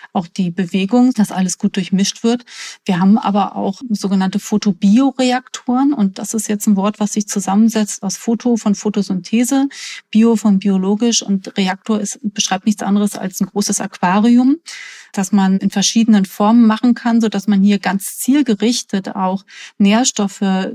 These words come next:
dosieren kann und hinzufügen kann, ohne dass man eine Überdosierung an Nährstoffen, äh, hat. Das heißt, man geht hier wirklich ressourcenschonend eben auch um, nicht wie auf dem Feld, dass man das einfach nur großflächig platziert, sondern man kann es wirklich bis auf den Punkt genau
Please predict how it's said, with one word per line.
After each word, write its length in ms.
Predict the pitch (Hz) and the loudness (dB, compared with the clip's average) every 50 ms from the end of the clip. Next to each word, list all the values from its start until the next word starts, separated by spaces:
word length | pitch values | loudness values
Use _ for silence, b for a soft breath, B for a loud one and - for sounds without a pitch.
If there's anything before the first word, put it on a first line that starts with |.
| 190 | -4
dosieren 560 | - 208 185 170 175 202 240 277 262 240 226 208 | -2 -2 0 2 2 4 4 4 4 4 2 2
kann 260 | - 190 190 196 208 | 0 -2 0 0 0
und 320 | 202 190 175 - - - - | -2 -4 -8 -10 -12 -12 -8
hinzufügen 840 | 240 202 - 208 190 190 - - 277 302 - - - 185 170 196 190 | -6 -2 0 0 0 0 -2 -2 -4 -4 -2 -4 -6 -4 -2 -2 -4
kann, 380 | - - 185 180 190 220 269 254 B B B B B B _ _ | -4 -4 -2 0 2 0 0 0 B B B B B B _ _
ohne 380 | - 233 240 269 269 254 247 226 | 0 2 4 4 6 4 4 4
dass 220 | 208 208 202 - | 2 -2 0 0
man 280 | 214 202 196 190 185 180 | 0 2 2 2 0 -2
eine 120 | 180 185 | -2 -4
Überdosierung 1000 | 190 - 220 214 247 254 254 - 247 233 226 240 240 247 247 254 254 262 269 269 - | -2 0 0 2 2 2 0 0 0 -2 0 0 -2 0 0 2 2 2 0 -2 -2
an 120 | - 220 214 | 0 0 0
Nährstoffen, 640 | 214 214 233 240 - 233 226 - 233 240 233 226 - | 0 0 -2 -4 -4 -4 -2 0 0 2 2 0 0
äh, 120 | - 220 208 | -2 -4 -2
hat. 220 | - 247 247 - | -2 -4 -6 -6
Das 160 | - 208 - | -8 -10 -4
heißt, 260 | - 202 196 - - - | -2 -2 -2 -2 -2 -2
man 300 | 196 190 196 - 208 - | 0 0 0 -2 -4 -6
geht 200 | - 208 202 - | -2 -2 -2 0
hier 180 | - 208 196 185 | 0 -2 -2 -2
wirklich 300 | 196 196 - 208 - - | -4 -4 -4 -4 -4 -4
ressourcenschonend 840 | 196 - - - 226 226 - 262 240 - - 226 233 240 262 262 254 - | -6 -8 -6 -4 -6 -2 0 0 0 0 0 2 2 4 2 2 0 -2
eben 200 | - 226 - 220 | -4 -2 0 0
auch 160 | - - 220 208 | 0 0 -2 -2
um, 260 | - 233 233 254 285 | 0 2 4 4 6
nicht 220 | 247 214 202 - | 4 4 2 0
wie 80 | 208 202 | -2 -4
auf 80 | 196 | -2
dem 140 | - 202 190 | -2 -2 -2
Feld, 280 | - 202 202 233 247 240 | 0 0 0 0 0 -2
dass 140 | 208 - - | -2 -4 -2
man 140 | 190 190 | -4 -4
das 180 | 190 190 - - | -4 -6 -8 -6
einfach 300 | - 220 196 180 208 190 | -4 -2 -2 -2 -2 -2
nur 220 | 196 196 190 190 190 B B B B B B _ _ | 0 0 0 0 -4 B B B B B B _ _
großflächig 640 | - 226 233 - - 214 202 196 - 202 - - | 0 0 0 0 0 -2 -2 -2 -4 -10 -14 -12
platziert, 640 | - - 196 196 - - - 208 226 254 262 262 - _ | -8 -8 -8 -6 -4 0 2 2 2 2 0 -2 -8 _
sondern 280 | - 208 202 196 202 | -2 0 2 2 2
man 140 | 190 190 190 | 2 0 0
kann 160 | - - 202 | 0 -2 -2
es 80 | 196 - | -2 -2
wirklich 300 | 208 - - 208 - - | -6 -6 -4 -6 -6 -4
bis 160 | - 208 - | -6 -6 -6
auf 120 | 226 - _ | -6 -6 _
den 140 | 220 202 | -2 -2
Punkt 360 | - - - 220 233 226 - - | 0 2 2 2 4 2 2 0
genau 480 | 220 196 180 175 170 185 196 208 214 | 0 0 2 2 0 2 2 0 0